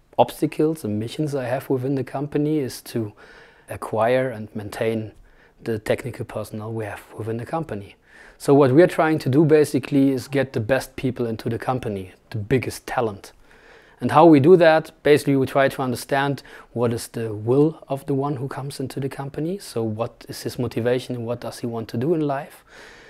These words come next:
So that if you strand with him or her on a deserted island,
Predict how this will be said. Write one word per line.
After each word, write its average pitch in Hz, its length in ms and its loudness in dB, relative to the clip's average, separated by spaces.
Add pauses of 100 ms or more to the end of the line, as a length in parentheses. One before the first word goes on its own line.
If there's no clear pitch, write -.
(160)
So 135 300 4
that 123 520 0 (140)
if 120 160 2
you 151 300 8
strand 147 500 2
with 139 160 0
him 151 240 0
or 117 140 -2
her 139 280 -2
on 123 160 -6
a 117 120 -6
deserted 117 480 -2
island, 156 420 0